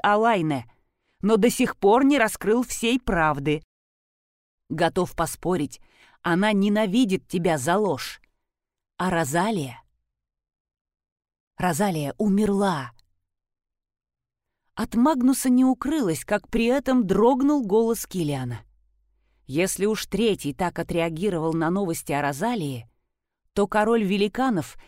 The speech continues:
наверняка внутренне разрывался и не мог успокоиться. Когда Розалия умерла, Килиан был в столице. Он месяцами не покидал города и дворца,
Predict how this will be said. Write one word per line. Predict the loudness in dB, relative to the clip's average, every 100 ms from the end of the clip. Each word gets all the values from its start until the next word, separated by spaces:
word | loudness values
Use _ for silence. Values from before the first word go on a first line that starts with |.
| _
наверняка | 0 0 2 2 2 0 2 0
внутренне | 2 0 0 0 -2 -2 0
разрывался | -2 0 -2 0 0 0 -4 -4
и | -2
не | -2 0
мог | -2 -2
успокоиться. | -6 -6 -6 -6 -6 -6 -6 -10 -12 -16 _ _ _ _ _ _ _ _ _ _ _ _ _ -12
Когда | -6 -2 -2 -2
Розалия | -2 -2 -2 -2 -2
умерла, | -2 -2 -2 -4 -6 -10 _ _ _ _ _
Килиан | -2 0 2 2 0 0
был | 0 -2
в |
столице. | -6 -6 -4 -2 -4 -4 -12 -14 _ _ _ _ _ _ _ -4
Он | 0 2 2
месяцами | 0 -2 -4 -2 -2 0 0
не | 0 -2
покидал | -4 -2 0 2 0
города | 0 2 2 2 0
и | 0
дворца, | 0 -2 -2 -4 -4